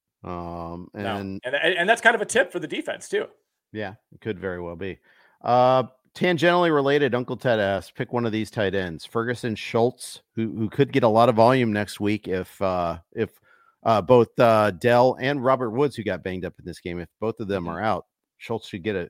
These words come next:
Speaker 1: a pretty heavy volume, or Zach Ertz also in that mix." 'Cause I think it's, like, a week-to-week proposition. Ferguson, Schultz, and Ertz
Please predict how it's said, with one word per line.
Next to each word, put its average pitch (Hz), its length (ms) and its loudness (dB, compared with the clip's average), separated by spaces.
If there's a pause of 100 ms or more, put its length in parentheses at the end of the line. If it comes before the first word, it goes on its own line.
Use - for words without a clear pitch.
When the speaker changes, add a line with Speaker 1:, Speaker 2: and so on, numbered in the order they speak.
(100)
Speaker 1:
a 65 100 -20
pretty 98 200 -8
heavy 85 200 -10
volume, 90 320 -8
or 120 240 2
Zach 101 320 -4
Ertz 104 260 -6
also 92 300 -6
in 82 60 -8
that 82 180 -10
mix." 82 300 -14 (280)
'Cause - 120 0
I - 40 10
think 240 200 4
it's, 196 200 6
like, 127 220 4
a 127 80 4
week-to-week 120 560 0
proposition. 95 640 -2
Ferguson, 131 420 -2
Schultz, 113 380 -2
and 92 100 -8
Ertz 110 360 -4